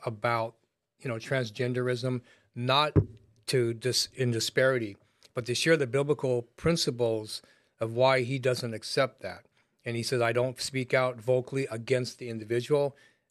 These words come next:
but it's a lifestyle style that's not acceptable by God because of what the scriptures say." And he's, he has been targeted with,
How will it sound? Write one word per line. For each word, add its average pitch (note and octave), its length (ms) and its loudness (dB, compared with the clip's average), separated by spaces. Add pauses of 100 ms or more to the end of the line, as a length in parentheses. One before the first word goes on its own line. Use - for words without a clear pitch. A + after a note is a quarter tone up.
but A#2 80 -4
it's - 120 -8
a A#2+ 40 0
lifestyle A#2+ 760 0
style B2 300 0
that's A2+ 220 -4
not A#2 120 -2
acceptable A#2 580 -4
by G#2+ 180 -8
God A#2 260 -2
because A2+ 200 -10
of - 20 -12
what G#2 100 -14
the G2+ 60 -20
scriptures - 380 -10
say." B2 220 0
And A2+ 140 -6
he's, C#3 240 -2 (160)
he D#3+ 220 -2
has B2 360 0 (600)
been A#2 480 -2 (120)
targeted B2 720 2 (400)
with, A#2+ 460 -2